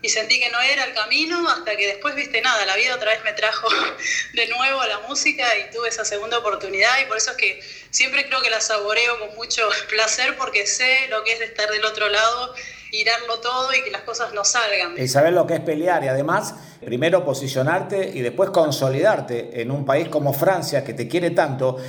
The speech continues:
Speaker 2: y, y uno analiza también las estadísticas, y tener en cuenta que tenés más de trece millones de reproducciones en YouTube,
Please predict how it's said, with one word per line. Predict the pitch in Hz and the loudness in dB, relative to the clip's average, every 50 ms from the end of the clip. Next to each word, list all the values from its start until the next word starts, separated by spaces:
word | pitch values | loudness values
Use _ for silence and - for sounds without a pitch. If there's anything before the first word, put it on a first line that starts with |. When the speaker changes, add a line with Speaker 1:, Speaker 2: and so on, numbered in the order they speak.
| - - - | -12 -14 -8
Speaker 2:
y, | - 127 123 123 120 - - - | -4 -2 -2 0 -2 -4 -2 2
y | |
uno | 135 156 208 226 226 | 2 4 4 4 4
analiza | 208 180 170 202 214 - 208 165 | 4 2 0 0 2 2 2 2
también | 165 143 156 180 196 | 2 0 0 -2 0
las | 185 160 135 - | 0 0 0 0
estadísticas, | 123 - - 120 120 156 185 175 - 113 - - 98 98 - - - - | -4 0 2 2 2 2 0 -2 -4 -6 -2 -2 -2 -2 -2 -6 -8 -6
y | 113 107 107 107 104 - - - | -4 -4 -4 -4 -6 -8 -4 0
tener | 113 113 131 151 165 | 0 2 4 4 2
en | 156 147 | 2 2
cuenta | 143 170 175 170 175 147 123 | 2 2 2 4 4 2 4
que | - 123 117 | 2 -2 -2
tenés | - 117 123 143 139 | -2 -2 -2 0 0
más | 139 151 143 139 | 2 0 0 0
de | 147 | -2
trece | 127 139 147 147 180 190 180 165 | -2 -2 -2 0 0 0 0 -2
millones | 147 139 127 110 143 156 170 160 151 | -2 -2 -2 0 2 2 4 4 2
de | 135 | 2
reproducciones | 123 123 120 117 123 117 120 117 113 117 - 151 156 151 143 - 117 | 2 2 0 0 2 2 2 2 0 0 2 2 2 2 2 0 0
en | 117 113 | -2 -2
YouTube, | 110 107 110 139 156 160 143 110 - - | -2 0 2 2 2 2 2 0 -2 -6